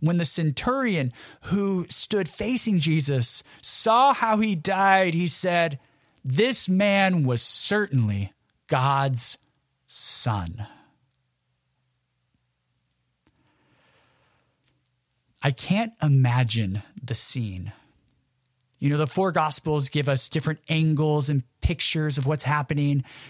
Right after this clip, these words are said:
There's a little overlap between some of the sayings of Jesus, but we have compiled them, at least from the Gospel accounts, into seven different sayings that Jesus has from the cross.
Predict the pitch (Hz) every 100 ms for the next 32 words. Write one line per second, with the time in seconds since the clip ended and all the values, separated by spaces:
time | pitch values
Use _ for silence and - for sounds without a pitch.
0 | - - 139 139 143 175 175 170 170 175
1 | 165 170 135 160 - 175 - 170 156 156
2 | - 156 156 175 170 156 147 160 160 143
3 | 156 147 165 160 151 - 143 - 175 190
4 | 196 170 156 139 156 165 - 160 143 165
5 | 160 185 - 160 139 147 147 151 147 135
6 | - - 175 190 180 - - - 151 170
7 | 180 165 - - - 180 180 185 156 143
8 | 131 143 151 135 165 160 156 - 160 165
9 | 147 135 - 151 139 - - 139 120 120
10 | - -